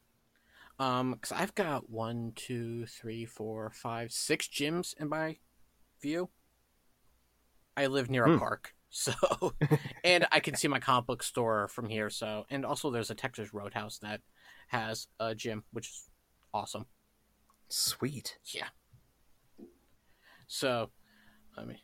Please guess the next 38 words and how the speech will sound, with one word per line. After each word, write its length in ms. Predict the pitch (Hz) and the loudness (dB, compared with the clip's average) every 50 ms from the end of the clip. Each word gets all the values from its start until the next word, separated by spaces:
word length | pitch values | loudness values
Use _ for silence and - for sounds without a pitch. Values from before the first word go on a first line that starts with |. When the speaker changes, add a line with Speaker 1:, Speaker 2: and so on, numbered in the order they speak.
| _ - | _ -18
Speaker 1:
see 140 | - - - | -14 -14 -12
right 140 | 104 107 117 | -12 -12 -14
here. 260 | - 120 117 120 - - | -12 -12 -14 -14 -14 -14
Uh, 240 | 151 151 151 151 147 139 | -10 -10 -8 -8 -8 -8
Venipede 480 | - 127 123 123 123 120 - 123 120 | -6 -6 -6 -6 -6 -6 -8 -10 -8
and 100 | 117 113 | -8 -10
Voltorb. 340 | 117 113 113 - - 135 - | -10 -12 -14 -12 -12 -10 -8
Well, 100 | 196 214 | -6 -6
I 100 | 220 175 | -6 -6
guess 200 | - 175 175 - | -6 -6 -8 -8
the 280 | - 151 151 151 - 147 | -6 -6 -6 -6 -6 -8
April 200 | 139 - 143 - | -10 -10 -10 -8
Fool's 240 | - 147 143 143 | -6 -6 -6 -6
event's 220 | 135 131 131 127 - | -6 -8 -8 -8 -8
still 100 | - 135 127 | -12 -12 -10
going 260 | 131 131 131 135 135 | -10 -10 -8 -8 -8
on. 140 | 123 - 107 | -10 -10 -12
I 40 | |
thought 180 | - - 147 - | -14 -16 -16 -16
that 160 | - 160 - - | -16 -18 -16 -14
ended. 380 | 165 135 127 131 135 127 - - _ - - _ _ - | -12 -12 -12 -12 -16 -20 -20 -20 _ -20 -20 _ _ -20
Um, 420 | 123 127 135 127 123 127 127 127 - - - - _ _ _ _ | -20 -20 -18 -18 -16 -18 -18 -18 -20 -20 -20 -20 _ _ _ _
Speaker 2:
Which 120 | - 156 - | -4 0 2
it 80 | 208 175 | 4 6
works 220 | 190 175 151 - - | 8 6 8 8 8
out, 220 | 123 120 107 90 | 8 8 6 4
'cause, 320 | - 123 107 - - - - _ - | 0 0 0 0 0 -2 -4 _ -8
you 100 | - 117 | -4 -2
know, 280 | 113 110 107 110 107 - _ _ - | 0 0 0 -2 -4 -6 _ _ -4
I 200 | - 117 113 110 - _ - | -2 -2 -2 -4 -6 _ -2
need 180 | 123 113 113 110 | 0 2 2 2
more 220 | 113 110 113 104 | 2 2 2 2
Voltorbs 500 | 101 107 107 104 - 110 104 101 95 - - | 2 2 0 0 0 0 0 0 -2 -4 -4
to 80 | 110 95 | -4 -4
get 140 | 101 - | -4 -4
my 120 | - 104 95 | -4 -6 -6
Electrode. 480 | 95 95 95 92 - - - 92 - - _ _ _ _ - - 104 123 123 | -6 -6 -8 -8 -8 -8 -8 -8 -10 -12 _ _ _ _ -20 -20 -18 -14 -6
Speaker 1:
Yeah. 340 | 127 123 120 107 107 104 | -2 0 0 0 -2 -4